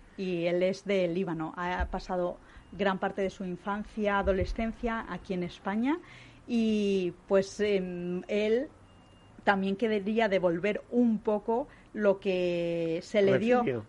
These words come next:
Speaker 1: porque
Speaker 2: Ujú.
Speaker 1: a él se le acogió aquí, eh, en un momento complicado cuando Líbano estaba en guerra.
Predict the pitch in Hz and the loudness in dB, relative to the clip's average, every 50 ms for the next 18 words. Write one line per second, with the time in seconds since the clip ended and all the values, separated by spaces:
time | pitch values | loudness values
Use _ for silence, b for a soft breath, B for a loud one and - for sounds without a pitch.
0 | - - - 208 196 202 - - 196 185 180 175 175 175 175 - - - 180 175 | -8 0 2 2 2 2 0 -2 -2 0 0 0 0 -2 -4 -6 -6 -6 -4 -4
1 | 180 - 208 208 214 240 247 - - - 220 214 202 202 196 196 185 - - 226 | -4 -4 -4 -4 -4 -4 -6 -6 -4 -2 2 2 2 2 2 0 -2 -2 -2 -2
2 | 202 196 196 - - 226 240 285 - B B B B B - 220 214 202 190 185 | -2 -2 -2 -2 -4 -4 -2 -4 -6 B B B B B -4 -2 0 0 0 0
3 | 185 180 180 190 196 196 196 196 196 196 240 220 - 254 214 - 196 196 196 202 | 0 -2 -2 -2 -2 -2 -2 -2 -2 -2 -2 -2 -2 -4 -4 -2 -4 -2 0 0
4 | 202 214 233 240 - 226 208 185 180 185 190 185 190 196 208 190 - - 202 185 | 0 0 0 -2 -2 -2 0 0 0 0 -2 -2 -2 -4 -4 -4 -4 -4 -4 -4
5 | 165 160 160 151 151 147 135 135 147 | -4 -4 -4 -4 -6 -6 -6 -8 -6